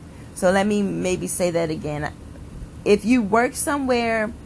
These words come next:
where your job isn't seen as a place of life-changing <laughs> possibilities,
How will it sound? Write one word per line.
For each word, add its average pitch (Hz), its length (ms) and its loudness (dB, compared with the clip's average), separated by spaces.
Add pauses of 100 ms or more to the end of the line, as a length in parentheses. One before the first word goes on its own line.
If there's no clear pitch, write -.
(260)
where 208 160 4
your 208 200 4
job 202 360 4 (100)
isn't 233 440 4
seen 262 760 0 (480)
as 202 200 6
a 180 100 4
place 220 560 -2
of 190 500 6 (880)
life-changing 214 1300 2 (360)
<laughs> - 1080 -6
possibilities, 240 1040 4